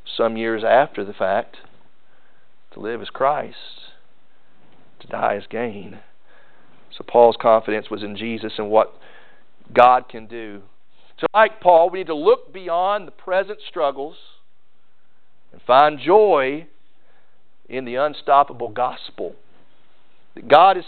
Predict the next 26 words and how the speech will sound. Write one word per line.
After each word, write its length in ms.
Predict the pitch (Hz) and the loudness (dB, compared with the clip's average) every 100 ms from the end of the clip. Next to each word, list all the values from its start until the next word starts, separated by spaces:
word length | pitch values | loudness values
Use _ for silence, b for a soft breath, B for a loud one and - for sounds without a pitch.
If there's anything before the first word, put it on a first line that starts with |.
| - | -4
faithful, 480 | 202 226 226 214 226 | 0 0 0 -2 -2
according 360 | 226 208 202 | 0 0 0
to, 140 | 170 160 139 | -2 -12 -6
uh, 120 | 139 | -6
verse, 300 | 143 180 190 - | 0 0 0 0
chapter 260 | - 196 170 | 0 0 2
one, 200 | 185 180 | 0 2
verse 220 | 185 180 - | 0 0 2
six, 280 | 202 220 - | 2 2 -2
that 160 | 196 202 b b | -6 -6 b b
Paul 280 | - 185 185 | 2 4 4
says, 280 | 190 180 160 | 0 -6 -6
"He 220 | 202 240 | -6 -4
who 100 | 226 | -4
began 320 | 185 208 214 | -2 0 0
a 40 | |
good 180 | 175 214 | 2 0
work 360 | 180 208 240 220 | 2 2 2 0
in 180 | 226 214 | -12 -10
you 200 | 240 247 | -12 -8
will 220 | 208 233 | -4 -4
be 180 | 226 220 | -4 -10
faithful 560 | - 254 262 - 247 | -4 -2 -2 0 -2
to 180 | 247 247 | 0 -6
complete 500 | - 214 - 226 208 | -6 -8 -10 -10 -10
it." 220 | 165 - | -10 -12